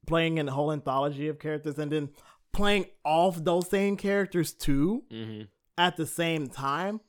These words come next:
Speaker 1: I really, really respect that because that takes a lot of acting effort. Like, it takes a lot of acting effort because you're basically playing off yourself. And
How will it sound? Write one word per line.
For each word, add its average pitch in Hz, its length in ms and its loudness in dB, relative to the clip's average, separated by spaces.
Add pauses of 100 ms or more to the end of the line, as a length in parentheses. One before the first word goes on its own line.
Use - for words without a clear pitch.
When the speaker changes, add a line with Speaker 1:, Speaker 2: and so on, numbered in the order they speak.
(340)
Speaker 1:
I 185 440 8
really, 139 960 4
really 135 580 0
respect 127 480 0
that 127 120 -2
because 143 200 -4
that 165 200 4
takes 190 300 2
a 147 100 -2
lot 127 580 2
of 117 220 -4 (840)
acting 120 560 -6 (640)
effort. 127 520 -8
Like, 170 160 0
it 175 100 0
takes 226 180 4
a 226 60 4
lot 175 160 8
of 175 100 2
acting 151 360 0
effort 151 260 0
because 147 320 -4
you're 151 100 -2
basically 165 520 0
playing 156 420 0
off 143 340 -4
yourself. 120 640 -8 (1080)
And 165 380 -2